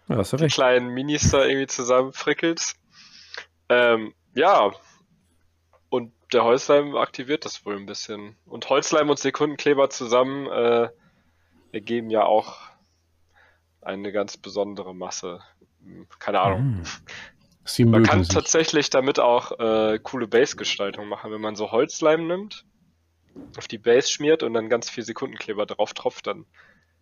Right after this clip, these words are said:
Speaker 2: äh, morpht das so ganz komisch, so Alien-mäßig.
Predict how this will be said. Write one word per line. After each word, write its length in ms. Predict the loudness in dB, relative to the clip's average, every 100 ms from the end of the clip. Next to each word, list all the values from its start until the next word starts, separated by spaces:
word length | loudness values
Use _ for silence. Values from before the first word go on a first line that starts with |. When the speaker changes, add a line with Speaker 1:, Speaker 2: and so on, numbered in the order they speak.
| _ _
Speaker 2:
äh, 240 | -8 -6 -6
morpht 520 | -4 2 4 2 -4
das 160 | -8 -8
so 120 | -8
ganz 260 | -8 -8 -10
komisch, 400 | -10 -10 -12 -10
so 140 | -8
Alien-mäßig. 1080 | -8 -8 -8 -12 -14 -14 -12 -12 -12 -18